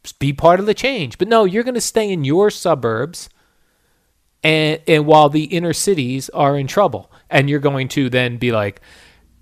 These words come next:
supporting rioting, but then go, then go live in, in, in the poorer cities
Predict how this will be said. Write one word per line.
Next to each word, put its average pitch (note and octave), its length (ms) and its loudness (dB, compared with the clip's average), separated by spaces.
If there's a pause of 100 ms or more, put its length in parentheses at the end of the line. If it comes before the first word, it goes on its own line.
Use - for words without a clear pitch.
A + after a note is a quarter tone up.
supporting C3+ 840 -2
rioting, A2 800 2
but F3 200 2
then C4 140 0
go, C#4+ 320 2 (200)
then D4 120 -4
go E4 140 2
live F4 260 2
in, F4 300 -4
in, D#3 440 -4
in D3 260 -2
the B2+ 220 0
poorer A#2 340 -2
cities F#2 500 -10